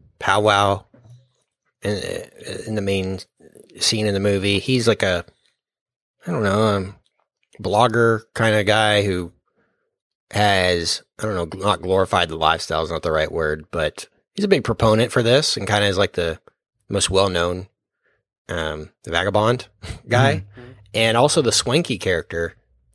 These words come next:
Speaker 1: Um, her name is Charlene Swanky, so I'm assuming that was really Swanky in the movie.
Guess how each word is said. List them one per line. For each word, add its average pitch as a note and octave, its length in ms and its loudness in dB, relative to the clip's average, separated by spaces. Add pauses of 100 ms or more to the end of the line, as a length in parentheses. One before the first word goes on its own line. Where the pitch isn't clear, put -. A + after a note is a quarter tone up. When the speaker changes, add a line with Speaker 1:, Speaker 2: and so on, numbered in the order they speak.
(460)
Speaker 1:
Um, F2+ 340 -4
her B2+ 180 -2
name F#3+ 240 4
is D#3+ 80 2
Charlene D#3+ 480 2
Swanky, C#3 460 0
so - 160 -8
I'm G#2 100 -2
assuming E3 400 2
that B2 120 2
was G#2 140 -6
really G#2+ 260 -4
Swanky - 500 -8 (680)
in G2 140 -6
the E2+ 60 -8
movie. D#2+ 360 -12